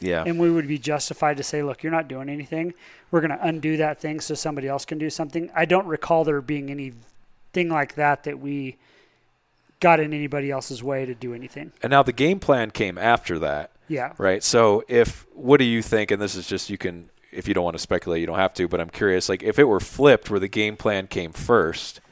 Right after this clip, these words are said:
Speaker 1: and then the subway applied, do you think that the game plan would have prevented them from getting approved?
Speaker 2: I don't think so, 'cause it was still zoned correctly.
Speaker 1: Okay.
Speaker 2: You know?
Speaker 1: Yeah.
Speaker 2: And that gets, man, you're talking about corporate lawyers at that point. If you're, like, trying to, you know, that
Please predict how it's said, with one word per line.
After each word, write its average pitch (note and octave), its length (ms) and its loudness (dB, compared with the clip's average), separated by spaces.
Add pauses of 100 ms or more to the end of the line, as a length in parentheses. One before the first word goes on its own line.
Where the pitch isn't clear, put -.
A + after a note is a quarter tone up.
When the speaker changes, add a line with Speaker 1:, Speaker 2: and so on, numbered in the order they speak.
(300)
Speaker 1:
and F2 180 -6
then A2+ 220 6
the G2 60 -4
subway F2+ 460 2
applied, E2 520 2
do G2 80 -6
you F#2+ 80 -2
think G2 340 -2
that F#2+ 140 -4
the A#2+ 80 -6
game F2+ 300 -6
plan F#2+ 380 0
would E2+ 100 0
have E2 100 -8
prevented F2+ 440 -2
them F#2 160 0
from F2+ 160 -8
getting F2 240 -2
approved? F#2 420 -4
Speaker 2:
I F3 60 0
don't G3+ 200 0
think D#3 200 -10
so, F3+ 180 -2
'cause E3 160 -6
it D3+ 100 -4
was C3+ 100 -10
still F3 240 -2
zoned C3+ 320 -10
correctly. A2+ 540 -12 (600)
Speaker 1:
Okay. - 200 -10 (140)
Speaker 2:
You D#3 140 -6
know? C#3 260 -6
Speaker 1:
Yeah. - 160 -8 (260)
Speaker 2:
And F3 160 -2
that G3 180 6
gets, G3+ 260 0
man, F3 260 2
you're G3 120 0
talking E3 340 2
about B2+ 220 -8
corporate D3 380 0
lawyers B2+ 400 -6
at B2 80 -16
that C3+ 200 -4
point. B2+ 220 -10
If B2 120 -14
you're, D3 120 -2
like, C3+ 340 -4 (420)
trying D#3 400 2
to, C3+ 300 -4 (1040)
you G3 300 -6
know, E3 180 8
that D3+ 120 0